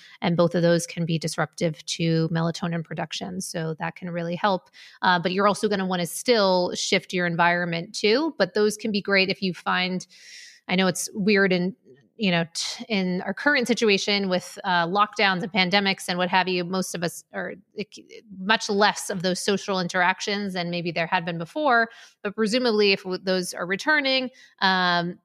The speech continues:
those can be a way to still engage in social functions, but then, uh, not really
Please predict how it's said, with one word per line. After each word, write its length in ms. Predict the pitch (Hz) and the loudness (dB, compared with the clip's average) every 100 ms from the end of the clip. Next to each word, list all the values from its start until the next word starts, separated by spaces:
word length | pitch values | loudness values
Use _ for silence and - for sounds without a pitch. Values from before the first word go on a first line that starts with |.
| - | 0
those 260 | 214 214 | 2 2
can 120 | - 202 | 0 2
be 100 | 185 | 2
a 60 | |
way 360 | 180 180 180 170 - | 4 4 4 2 -4
to 340 | 190 180 175 175 | -2 0 0 -2
still 320 | - 220 202 | -2 -2 -2
engage 540 | 185 185 190 208 - | -2 -4 -2 -2 -2
in 80 | 190 | -4
social 720 | - 196 - 190 180 180 202 | 0 0 2 2 4 2 -2
functions, 760 | - 262 240 247 233 214 208 - | -2 -2 0 2 2 2 -2 0
but 280 | 190 170 - | -2 0 2
then, 580 | 180 175 170 170 175 - | 4 6 4 2 -2 0
uh, 260 | 175 170 165 | 4 4 4
not 320 | 175 175 220 | 2 0 0
really 300 | 226 170 | 0 0